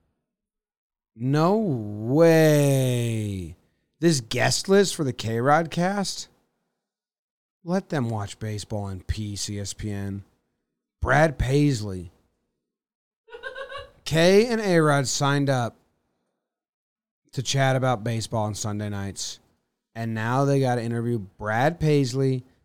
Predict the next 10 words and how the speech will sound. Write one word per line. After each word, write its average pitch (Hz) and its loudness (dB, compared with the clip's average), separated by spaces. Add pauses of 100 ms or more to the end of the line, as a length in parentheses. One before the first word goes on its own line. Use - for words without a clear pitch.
(220)
then 139 0
Mo'ne 139 2
Davis, 104 -4 (2500)
then 147 0
David 143 4
Wells, 123 2
fun, 123 0
Tony 139 2
Gwynn 127 0
Junior, 127 0